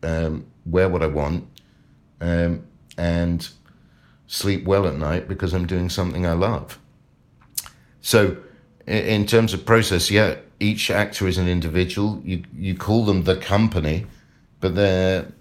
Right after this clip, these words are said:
they're not really the company. They're a bunch of individuals who all have different needs and wants, and you have to tune into them. Um, uh,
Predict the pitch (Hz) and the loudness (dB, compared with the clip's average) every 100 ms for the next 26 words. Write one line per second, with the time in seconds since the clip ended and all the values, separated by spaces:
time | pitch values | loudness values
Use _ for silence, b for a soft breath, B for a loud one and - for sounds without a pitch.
0 | _ _ - 90 107 131 92 101 73 69 | _ _ -8 -4 -2 0 0 0 -2 -2
1 | 80 101 78 73 73 82 78 65 98 98 | -2 -2 -4 -6 -2 -2 -4 -4 -4 -4
2 | 87 82 82 76 87 78 76 73 85 85 | -4 -2 -2 -2 -4 -4 -6 -4 -4 -2
3 | 85 82 - 82 87 76 85 85 - 85 | -2 -4 -4 -4 -4 -4 -2 -2 -2 -4
4 | 95 85 58 - 78 80 80 80 85 78 | -2 -4 -6 -8 -6 -4 -4 -4 -4 -4
5 | - b b b b b - - 98 92 | -6 b b b b b -12 -4 0 2
6 | 104 117 - 62 - - _ _ _ _ | 0 0 -4 -6 -10 -16 _ _ _ _
7 | - - 73 76 76 73 73 76 b b | -20 -8 -4 -2 -2 -2 -4 -8 b b
8 | b b b b b _ _ _ _ _ | b b b b b _ _ _ _ _
9 | _ - 76 73 | _ -8 -4 -4